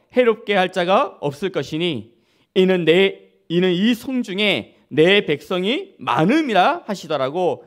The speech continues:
말씀하고 있습니다. 전도자 바울에게 말씀하신 하나님께서 오늘 우리에게 말씀하고 계십니다. 우리가 살고 있는 지역에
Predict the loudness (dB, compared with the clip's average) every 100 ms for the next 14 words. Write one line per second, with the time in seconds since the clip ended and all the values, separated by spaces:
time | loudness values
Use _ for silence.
0 | _ -8 -8 -8 -10 -10 -14 -20 -20 -20
1 | _ _ _ _ _ _ _ _ _ _
2 | 0 2 4 2 0 2 4 4 2 0
3 | 0 -2 -2 -4 -2 -4 -6 -6 -6 -8
4 | -4 -2 -2 -6 _ _ 2 4 4 0
5 | -6 _ -8 -6 -2 -4 0 0 0 -4
6 | -14 -12 -10 -12 -10 -10 -10 -12 -16 -18
7 | -20 -20 _ _ _ _ _ _ 2 4
8 | 4 2 2 0 0 -2 -2 -4 -4 -10
9 | -2 -2 0 -4 -6 -12